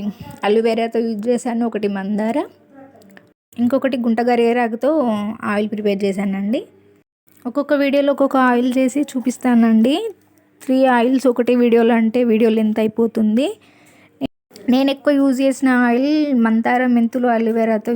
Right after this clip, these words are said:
యూజ్ చేశానండి. మందార పువ్వులు కొన్ని, మందార ఆకులు కొన్ని, ఒక స్పూన్ మెంతులు, ఒక అలోవెరా అండి. ఫస్ట్ మందార పువ్వులు, ఆకులను కొంచెం క్లీ-, వాష్ చేసుకోవాలి.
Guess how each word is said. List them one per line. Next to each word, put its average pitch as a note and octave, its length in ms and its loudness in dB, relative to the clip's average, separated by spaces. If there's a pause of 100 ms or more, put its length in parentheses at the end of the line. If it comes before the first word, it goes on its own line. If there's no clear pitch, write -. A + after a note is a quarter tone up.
యూజ్ G#3+ 220 -2
చేశానండి. G#3 500 -4 (280)
మందార A#3 300 -2 (120)
పువ్వులు A#3+ 420 -4
కొన్ని, B3 260 -2 (120)
మందార G#3+ 300 -2 (140)
ఆకులు A3 340 -8
కొన్ని, A3 320 -6 (460)
ఒక A#3 80 -8 (100)
స్పూన్ A3 400 -8
మెంతులు, G3+ 440 -4 (320)
ఒక A#3 120 -6 (100)
అలోవెరా G3+ 540 0
అండి. G#3 260 -6 (880)
ఫస్ట్ B3 260 -8 (100)
మందార A3 300 -2 (140)
పువ్వులు, A3 320 -4 (100)
ఆకులను G#3+ 480 -4 (100)
కొంచెం A3+ 320 -4 (220)
క్లీ-, G3+ 260 -4 (300)
వాష్ G#3 300 -4
చేసుకోవాలి. G3 640 -6